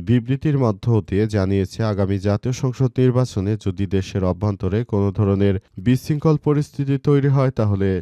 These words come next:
তার জন্য দায় সম্পূর্ণরূপে আওয়ামী লীগকে নিতে হবে, কারণ ভারতে বসে তারা বিভিন্নভাবে উস্কানিমূলক কর্মকাণ্ড করছে। নতুন বাংলাদেশ গড়ে তোলার পিছনে আওয়ামী লীগ সব থেকে বেশি বাধা প্রদান করছে বলে সরকারের পক্ষ থেকে জানানো হয়েছে। সরকারের পক্ষ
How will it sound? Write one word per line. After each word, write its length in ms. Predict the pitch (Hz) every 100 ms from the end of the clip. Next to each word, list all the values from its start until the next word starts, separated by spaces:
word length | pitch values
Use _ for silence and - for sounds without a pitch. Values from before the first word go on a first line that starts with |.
| - -
তার 180 | 104 101
জন্য 260 | - 90 110
দায় 280 | 104 92 90 - - -
সম্পূর্ণরূপে 800 | 131 127 151 151 151 107 - 98 113 _
আওয়ামী 260 | 113 131 147
লীগকে 260 | 160 - 147
নিতে 260 | 107 -
হবে, 200 | 101 92 95
কারণ 280 | 101 95 95
ভারতে 340 | 92 101 101 110
বসে 300 | 95 - 127
তারা 260 | - 101 95 95 -
বিভিন্নভাবে 680 | 110 113 135 139 135 139 135
উস্কানিমূলক 760 | 127 127 - 127 127 123 117 -
কর্মকাণ্ড 540 | 107 104 107 113 95 95
করছে। 420 | - 85 - 101 87 -
নতুন 360 | 92 98 - 101 101 _ 104
বাংলাদেশ 480 | 107 110 120 117 113
গড়ে 260 | 90 110 127
তোলার 320 | - 131 127
পিছনে 440 | - 107 - 92 107
আওয়ামী 280 | 104 95 92
লীগ 160 | 92 -
সব 220 | - 95 -
থেকে 240 | 95 101
বেশি 340 | 92 90 - 98
বাধা 320 | 90 90 104
প্রদান 320 | 98 104 101 98
করছে 300 | - 101 - 107
বলে 240 | 92 87 101 - - -
সরকারের 420 | 127 120 147 147
পক্ষ 260 | 143 139 -
থেকে 300 | 139 101 - 104
জানানো 400 | 98 87 92 92
হয়েছে। 340 | 95 87 - -
সরকারের 480 | - 90 - 95 -
পক্ষ 180 | 92